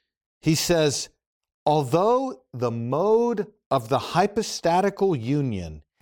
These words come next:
is positively unspeakable, still,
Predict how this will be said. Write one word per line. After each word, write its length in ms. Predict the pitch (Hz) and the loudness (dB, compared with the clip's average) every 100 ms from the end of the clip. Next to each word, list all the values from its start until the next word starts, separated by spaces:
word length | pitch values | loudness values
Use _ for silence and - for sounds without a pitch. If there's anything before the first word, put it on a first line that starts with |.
| _ _ _ | _ _ _
is 240 | 160 151 - - | 0 0 -2 -10
positively 1200 | - 214 247 262 233 226 - 185 175 175 175 - | -8 -4 -4 -4 -4 -8 -6 -8 -4 -4 -4 -6
unspeakable, 1120 | 180 208 202 - - - 180 - 120 - - _ _ _ _ _ _ _ _ _ _ _ _ _ _ | -4 -4 -4 -6 -8 -6 -6 -6 -10 -10 -16 _ _ _ _ _ _ _ _ _ _ _ _ _ _
still, 720 | - - - 254 143 78 - | -4 0 2 2 2 -4 -12